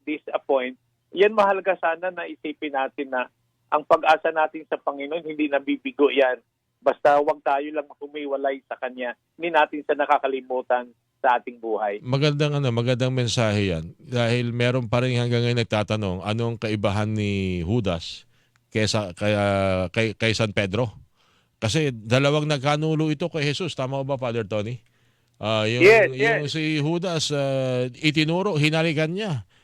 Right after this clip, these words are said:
Speaker 2: At sinabing ito, yung, at doon inaresto, yung nagbigay ng go signal na pag-aresto. Si San Pedro, mas matindi ginawa ng San Pedro, tatlong beses sa pinagkanulo si Jesus, "Hindi ko kilala yan." <laughs> Pero si San Pedro, naging siya pa ang ama pundasyon ng,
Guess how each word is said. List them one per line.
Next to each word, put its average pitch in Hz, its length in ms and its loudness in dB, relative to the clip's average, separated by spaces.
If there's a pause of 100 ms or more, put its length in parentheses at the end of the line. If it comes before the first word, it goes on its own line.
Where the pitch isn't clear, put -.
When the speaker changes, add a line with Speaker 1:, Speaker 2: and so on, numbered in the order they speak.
(140)
Speaker 2:
At 123 180 -4
sinabing 160 560 2
ito, 143 440 -2
yung, 127 440 -4
at 113 120 0
doon 135 240 0
inaresto, 127 720 0 (120)
yung 120 300 -6
nagbigay 127 460 2
ng 131 120 0
go 131 180 2
signal 135 340 -2
na 131 100 0
pag-aresto. 113 720 -2 (380)
Si - 220 -4 (440)
San 175 220 0
Pedro, 147 380 0
mas 165 200 -2
matindi 180 320 -4
ginawa 180 240 -4
ng 156 100 -8
San 165 100 -6
Pedro, 160 320 -6
tatlong 165 460 -4
beses 170 320 4
sa 165 100 0
pinagkanulo 165 760 2
si 165 140 0
Jesus, 151 280 0
"Hindi 170 220 0
ko 180 100 2
kilala 185 380 0
yan." 220 200 -4 (440)
<laughs> - 80 -6 (920)
Pero 190 560 2
si 180 140 0
San 185 200 -2
Pedro, 165 340 -2
naging 156 340 -4
siya 156 160 -2
pa 170 240 0
ang 147 320 -2
ama 135 340 0
pundasyon 131 600 0
ng, 113 220 0